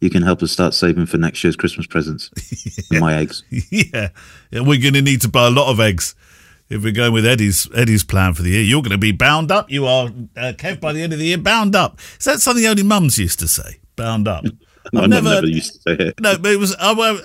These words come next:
Speaker 2: it was, it was a mum thing in our fam-, "Bound up, you will be. Don't eat too many of those." In terms of zines, they wouldn't need to be overly curated, but perhaps nice to have something physical. He's right. I mean, I d-, I do, uh, I'm doing,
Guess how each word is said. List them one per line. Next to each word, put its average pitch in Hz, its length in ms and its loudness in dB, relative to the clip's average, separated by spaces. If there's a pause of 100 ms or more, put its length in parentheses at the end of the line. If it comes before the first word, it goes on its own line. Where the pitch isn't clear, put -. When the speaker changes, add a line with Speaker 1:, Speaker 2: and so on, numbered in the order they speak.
Speaker 2:
it 185 140 -6
was, 196 260 -4
it 175 120 -12
was 185 100 -8
a 175 80 -8
mum 202 240 -4
thing 165 260 -6
in 143 80 -4
our 147 180 -4
fam-, 101 240 -10
"Bound 233 340 2
up, 240 200 0
you 156 140 -2
will 151 160 2
be. 180 160 -4
Don't 208 260 -4
eat 208 180 -6
too 220 160 -10
many 220 220 -2
of 220 60 -2
those." 208 440 -4 (240)
In 160 100 4
terms 233 320 4
of 185 80 4
zines, 147 380 4
they 127 120 2
wouldn't 156 260 0
need 143 200 0
to 135 60 -2
be 113 140 2
overly 117 420 2
curated, 101 680 0
but 85 160 -4
perhaps 104 400 0
nice 101 260 0
to - 80 -2
have 87 140 -2
something 85 400 -2
physical. 82 440 -4
He's 147 200 -6
right. 240 240 -6
I - 20 -12
mean, 156 160 -2
I 160 120 -4
d-, - 160 -10
I 151 160 -2
do, 170 340 0
uh, 139 80 2
I'm 135 160 0
doing, 135 340 0